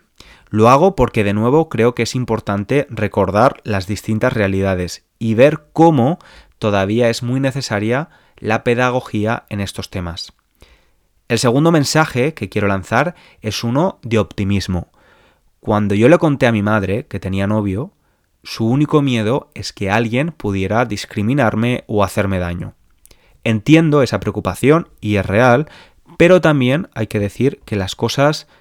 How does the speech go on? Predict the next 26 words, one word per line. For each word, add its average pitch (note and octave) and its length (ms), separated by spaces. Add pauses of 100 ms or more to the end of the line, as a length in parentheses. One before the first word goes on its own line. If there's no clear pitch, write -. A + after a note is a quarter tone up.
(160)
continúan A2+ 680
mejorando. F#2 640 (380)
Veo A2+ 460
a A#2 120
la G#2+ 100
generación G#2 580
de A#2+ 80
mi A2 140
hermana G2 420
pequeña G#2 540 (500)
y G#2+ 120
los F#2+ 220
veo G#2+ 260
mucho B2 400
más F#2 180
libres, F2+ 560
más A2+ 300
tolerantes A2 720 (280)
con G2 180
estos - 300
temas. - 440 (1300)
Y B2+ 340 (400)
como B2+ 220
conclusión C#3 640
diré A#2 260
algo. F#2 340